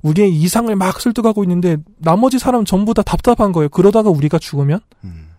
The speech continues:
Speaker 1: 전쟁이 나면 여러분이 총 들고 전선에 섭니까? 아니죠. "어떻게 할 거냐?"라고 그 정부 입장에서는 답답한데 코지마 코레타카는 한 명 한 명을 설득합니다.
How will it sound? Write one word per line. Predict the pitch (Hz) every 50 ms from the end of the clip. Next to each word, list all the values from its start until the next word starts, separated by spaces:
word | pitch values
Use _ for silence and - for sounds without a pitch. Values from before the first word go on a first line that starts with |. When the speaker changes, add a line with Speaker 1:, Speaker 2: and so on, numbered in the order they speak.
| _ _ _ _ _ _ _ _ -
Speaker 1:
전쟁이 | - 175 180 185 220 220 208
나면 | 196 185 180 165 147
여러분이 | 147 151 160 156 165 160 165
총 | - - 220
들고 | 208 214 202 202
전선에 | 175 - 151 147 156 190 185 190
섭니까? | - - 214 202 175 165 - 196 214 156
아니죠. | 151 160 190 - - 165 151 - _ _ _ _ _ _
"어떻게 | - 208 - - 254 - 226
할 | 226 233 226 _ _
거냐?"라고 | - - 196 190 180 165 160 151 156 151 147 151 165 -
그 | - 165 147 147 _ _
정부 | - 208 202 226 285
입장에서는 | 285 - 269 247 240 254 240
답답한데 | - - - - - 269 254 247 247 233 226 220 254 226 180 - - - - - - - - - _ -
코지마 | - 285 277 294 285 277
코레타카는 | 262 - 240 240 226 233 220 226 208 214
한 | 240 - 311 320 320
명 | 320 311 294
한 | 277 277 254
명을 | 233 220 208 202 202
설득합니다. | - 226 220 - 208 - 185 143 139 135 139 139